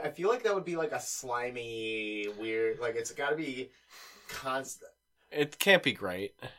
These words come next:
Speaker 2: It's gotta have a
Speaker 1: Like,
Speaker 2: weird smell to
Speaker 1: it
Speaker 2: it.
Speaker 1: would, it would, it would really fuck with me if I had anything hanging out of me that's not just hair.
Speaker 2: What if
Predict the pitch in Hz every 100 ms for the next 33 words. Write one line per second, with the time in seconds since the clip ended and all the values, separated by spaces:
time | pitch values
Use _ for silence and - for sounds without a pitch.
0 | _ _ _ _ _ _ - 120 - 139
1 | 139 113 107 104 98 - 101 98 90 -
2 | 147 175 147 160 170 185 156 151 165 165
3 | 139 147 160 190 185 165 151 127 117 -
4 | - - - 135 135 120 110 113 110 104
5 | 110 104 110 107 101 101 98 92 82 -
6 | _ _ 127 127 135 127 120 117 113 113
7 | _ - 123 117 110 104 - 117 113 107
8 | 104 92 98 95 95 95 98 92 90 90
9 | 95 98 - 110 - 110 104 - - -
10 | 104 - - 95 - - - _ _ _
11 | _ _ _ _ _ _ _ _ _ _
12 | _ - - _ _ _ _ _ _ _
13 | - 113 120 131 147 - - -